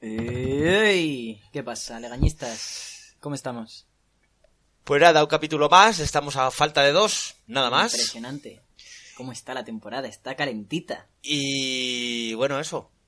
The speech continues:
Speaker 2: ¿qué te ha parecido el episodio?
Speaker 1: Mm, pues lo estaba pensando cuando lo revisionaba.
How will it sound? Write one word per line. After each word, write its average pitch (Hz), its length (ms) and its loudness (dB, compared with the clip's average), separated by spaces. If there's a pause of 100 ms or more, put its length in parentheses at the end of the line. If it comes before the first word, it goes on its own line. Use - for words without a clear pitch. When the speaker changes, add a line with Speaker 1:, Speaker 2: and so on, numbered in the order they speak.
Speaker 2:
¿qué 131 140 -2
te 135 60 2
ha 123 40 0
parecido 120 540 -4
el 113 360 -8
episodio? 120 420 -6 (440)
Speaker 1:
Mm, 139 680 -8 (160)
pues - 600 -8 (280)
lo 139 140 -8
estaba 170 260 4
pensando 160 420 -2
cuando 135 200 -6
lo 131 80 -4
revisionaba. 120 640 -8